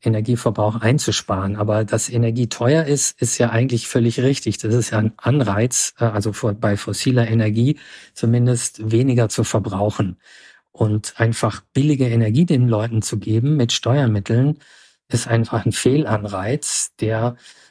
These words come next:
es behindert, dass die Leute bessere Alternativen sich suchen. Und das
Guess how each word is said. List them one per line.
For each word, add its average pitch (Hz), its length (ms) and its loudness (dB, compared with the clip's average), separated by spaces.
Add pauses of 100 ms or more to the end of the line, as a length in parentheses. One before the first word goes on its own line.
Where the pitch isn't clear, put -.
(180)
es 113 140 0
behindert, 139 720 0
dass 120 160 0
die 123 100 -2
Leute 117 460 0 (140)
bessere 120 360 0
Alternativen 110 800 0
sich 98 180 -2
suchen. 95 400 -10 (680)
Und 107 380 0
das 117 220 -2